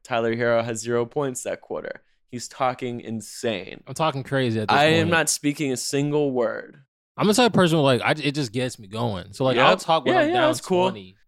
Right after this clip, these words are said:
Speaker 2: I'm Russell Westbrook yelling at the babies in the bubble.
Speaker 1: And then
Speaker 2: That's
Speaker 1: I
Speaker 2: me.
Speaker 1: s-, I scored thirty-five in the second half with Tyler Hero and got the dub.
Speaker 2: That's irrelevant. But I'm like Russell Westbrook in the bubble. I'm just, I just love
Speaker 1: So
Speaker 2: I just
Speaker 1: anyway,
Speaker 2: talk
Speaker 1: he
Speaker 2: crazy.
Speaker 1: got my breakfast burrito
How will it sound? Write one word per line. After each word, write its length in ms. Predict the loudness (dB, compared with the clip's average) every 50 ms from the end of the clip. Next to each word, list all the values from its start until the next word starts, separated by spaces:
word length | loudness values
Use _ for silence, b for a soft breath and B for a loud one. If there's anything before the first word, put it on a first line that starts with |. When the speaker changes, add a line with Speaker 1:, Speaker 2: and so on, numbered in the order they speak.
| _ _ -4
Speaker 2:
I'm 160 | -4 0 2
Russell 280 | 2 2 2 2 4 4
Westbrook 480 | 6 6 4 4 4 2 2 2 0 _ -4
yelling 320 | 0 0 2 2 0 0 -2
at 80 | -2
the 80 | -2 -2
babies 360 | -2 0 0 0 0 0 0
in 60 | -2
the 80 | -2 -2
bubble. 260 | -2 -2 -2 0 2
Speaker 1:
And 80 | 2 4
then 100 | 4 4
Speaker 2:
That's 100 | 4 4
Speaker 1:
I 60 | 2
Speaker 2:
me. 40 | 2
Speaker 1:
s-, 220 | 0 0 -4 -6 -2 0
I 80 | 0 0
scored 300 | 2 2 2 2 2 2
thirty-five 560 | 0 0 0 -2 -2 0 0 0 0 -2 -4
in 80 | -8
the 60 | -10 -8
second 280 | -8 -8 -8 -8 -8 -10
half 200 | -8 -10 -10 -10
with 100 | -12 -12
Tyler 280 | -8 -8 -6 -6 -6 -6
Hero 300 | -6 -6 -6 -6 -8 -10
and 80 | -8 -8
got 180 | -8 -10 -10
the 80 | -12 -14
dub. 320 | -10 -8 -8 -8 -8 -10 -14 -20 _ _ -8
Speaker 2:
That's 160 | -6 -2 0
irrelevant. 560 | 2 2 2 2 2 0 -2 -4 -8 -4 -2
But 140 | 0 2 2
I'm 180 | 2 2 2
like 180 | 2 2 4 4
Russell 300 | 4 2 2 2 0 0
Westbrook 420 | 0 0 0 0 0 -2 -2 -2 -4 -12
in 140 | -18 -16 -16
the 80 | -16
bubble. 260 | -12 -10 -10 -10 -10 -10
I'm 120 | -12 -14
just, 160 | -14 -14 -14 -14
I 80 | -14
just 200 | -16 -16 -18 -14
love 220 | -12 -12 -12 -8 -2
Speaker 1:
So 140 | 0 2
Speaker 2:
I 80 | 2 4
just 100 | 4 2
Speaker 1:
anyway, 140 | 4 4 4
Speaker 2:
talk 120 | 4 4 2
Speaker 1:
he 40 | -2
Speaker 2:
crazy. 180 | -2 0 2
Speaker 1:
got 220 | 4 4 4 4 2
my 180 | 2 0 0 0
breakfast 440 | 0 0 -2 -2 -2 -6 -8 -6 -4
burrito 440 | -2 0 0 2 2 0 0 -2